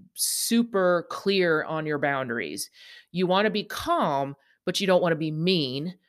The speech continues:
You don't wanna be defensive. You want to be very, uh, assertive. You wanna sound strong and powerful. And so you can create that experience for yourself through this model.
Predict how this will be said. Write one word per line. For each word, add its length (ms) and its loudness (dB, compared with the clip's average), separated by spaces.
You 120 -2
don't 160 2
wanna 180 2
be 120 -4
defensive. 960 -4
You 160 0
want 240 0
to 100 -2
be 340 -2
very, 840 2
uh, 340 -2
assertive. 680 -2
You 120 -4
wanna 180 -2
sound 340 -6
strong 500 -4
and 120 -6
powerful. 680 2
And 100 -4
so 100 2
you 220 2
can 180 -4
create 840 0
that 120 2
experience 540 -4
for 120 -6
yourself 680 -2
through 240 2
this 220 4
model. 420 -4